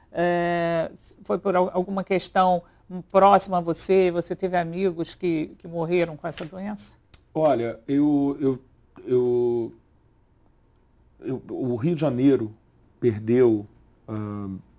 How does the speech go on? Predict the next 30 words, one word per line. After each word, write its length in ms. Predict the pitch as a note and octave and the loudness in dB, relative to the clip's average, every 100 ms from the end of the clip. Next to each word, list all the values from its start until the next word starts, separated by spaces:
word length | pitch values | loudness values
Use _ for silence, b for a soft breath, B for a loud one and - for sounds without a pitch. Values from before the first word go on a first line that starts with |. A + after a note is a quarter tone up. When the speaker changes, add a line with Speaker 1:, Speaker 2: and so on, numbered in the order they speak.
| _ | _
Speaker 2:
excepcionais 640 | A2 - E3 - A#2 A2 - | -8 2 2 2 -6 -8 -10
profissionais, 680 | A2+ - G#2+ G#2 G2+ F#2+ - _ _ _ - | -14 -10 -10 -8 -8 -10 -16 _ _ _ -2
tá, 300 | A2 G2+ G#2 - _ | 0 2 -2 -16 _
por 140 | A2+ | -2
essa 260 | G#2+ G#2+ A2 | 0 -2 -4
causa. 440 | G#2+ G2 F2+ F2 - - - | -8 -8 -10 -14 -20 -20 -14
É, 540 | F#2+ F2+ F2 F2+ F#2 F2 _ _ _ - | -10 -8 -10 -12 -12 -16 _ _ _ 0
pela, 340 | A2 G#2+ G2+ - _ | 2 2 -2 -12 _
pela 300 | - A2 A2 | -2 2 6
aids, 200 | B2 C3 | 6 6
numa 280 | B2 A#2 A2+ | -2 -2 0
época 380 | A2+ A#2 - A2 | 0 -2 -6 -10
que 440 | - A2 G#2+ G#2+ G2+ B B B | -6 -2 0 0 -2 B B B
as 140 | A2 G#2+ | -6 -4
pessoas 360 | A2 A#2 A#2 | -2 0 0
não 120 | A2+ A2+ | 0 -6
cumprimentavam, 960 | A2+ A#2 A#2+ A2+ A2 A2 A#2 A2+ A#2 | -4 -2 -2 -4 0 2 2 0 -6
não 140 | A2+ A2 | -6 -6
sabiam 360 | A2 G#2 A2+ | -4 0 0
ainda 360 | A2 A2 A2 G#2+ _ - F3 _ _ | 0 0 0 -2 _ -20 -20 _ _
se 180 | - A#2+ | -4 -2
a 60 | |
troca 240 | A#2+ A#2 A2 | 0 -2 -2
de 80 | |
saliva, 680 | - A2 A#2 C3+ A#2+ B2+ A#2+ B B B - | -2 0 4 4 4 0 -2 B B B -8
se 120 | B2 | -4
a 40 | |
troca 200 | A#2 A#2 | -2 -2
de 80 | G#2 | -6
fluidos. 800 | - B2 C3 C3+ A#2+ B2 A#2+ | -4 0 4 4 4 -2 -4